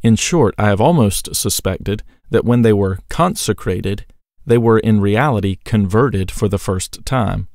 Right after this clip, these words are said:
I frankly confess I prefer the old paths. I think it wiser and safer to press on all converted people the possibility of continual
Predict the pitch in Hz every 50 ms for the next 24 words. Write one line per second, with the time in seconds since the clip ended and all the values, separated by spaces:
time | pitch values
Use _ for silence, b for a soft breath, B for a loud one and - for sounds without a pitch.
0 | - _ _ _ _ _ _ _ _ _ _ _ _ _ - - 117 110 - -
1 | - 131 135 127 - 127 123 110 - 107 104 - - - 92 92 92 - - -
2 | - 107 104 - - - 107 - - - 120 113 113 113 113 110 - 113 107 -
3 | - - 113 120 113 98 92 92 - - - - - 101 104 101 101 95 - -
4 | - - - - - - - - _ _ _ _ _ _ - _ 120 120 - -
5 | 143 139 - 120 95 - 98 98 104 110 123 131 139 131 147 143 139 127 - -
6 | 113 113 107 - - - 123 110 107 - - - - - 90 - - - - _
7 | _ - - - 104 - - - 123 127 123 - - - 110 107 101 - - 101
8 | 110 120 139 139 - - 123 113 104 98 113 113 113 117 107 - - - 113 101
9 | - - 95 90 92 104 - - - - - 101 - - - 131 139 135 - -
10 | 117 - 110 101 95 95 98 98 - 98 95 - - - 101 98 - - - 123
11 | 123 135 131 123 117 120 120 117 110